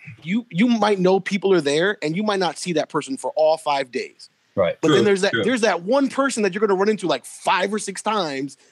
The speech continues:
Speaker 2: Right.
Speaker 1: And that's, that's the person who wins my best friend award of the year. The person who I see the most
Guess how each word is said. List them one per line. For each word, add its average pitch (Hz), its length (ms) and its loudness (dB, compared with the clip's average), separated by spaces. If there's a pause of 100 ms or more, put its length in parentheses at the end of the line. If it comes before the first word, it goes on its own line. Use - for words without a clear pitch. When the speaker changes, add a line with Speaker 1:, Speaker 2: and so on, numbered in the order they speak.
(100)
Speaker 2:
Right. 90 200 -4 (300)
Speaker 1:
And 160 480 -2
that's, 156 460 -6
that's 151 200 -2
the 175 80 -6
person 156 220 -6
who 156 80 0
wins 143 240 -2
my 139 100 0
best 131 240 -4
friend 131 160 -4
award 127 220 -4
of 117 60 -8
the 120 60 -2
year. 131 160 2
The 117 60 -8
person 185 300 2
who 175 140 2
I 151 100 2
see 175 180 -6
the 156 120 0
most 160 440 0